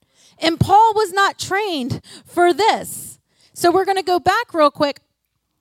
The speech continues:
and I'm gonna give you a little overview about Paul, who was Saul,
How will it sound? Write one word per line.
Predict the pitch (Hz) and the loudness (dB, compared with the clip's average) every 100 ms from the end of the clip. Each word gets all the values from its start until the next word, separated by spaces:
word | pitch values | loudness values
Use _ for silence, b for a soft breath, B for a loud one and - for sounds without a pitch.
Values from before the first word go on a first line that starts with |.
| - | -12
and | 269 277 | -6 -4
I'm | |
gonna | 302 330 | -2 -4
give | 339 | -2
you | 339 | -2
a | |
little | 330 339 285 | -2 -2 0
overview | 311 381 381 240 208 | -2 -2 -4 -2 -2
about | 247 233 | 0 -2
Paul, | - 359 277 156 180 - _ - | 0 0 2 0 -6 -18 _ -4
who | 302 | -2
was | 262 277 269 | 0 0 -2
Saul, | 214 - 339 196 143 | -6 -4 0 0 -2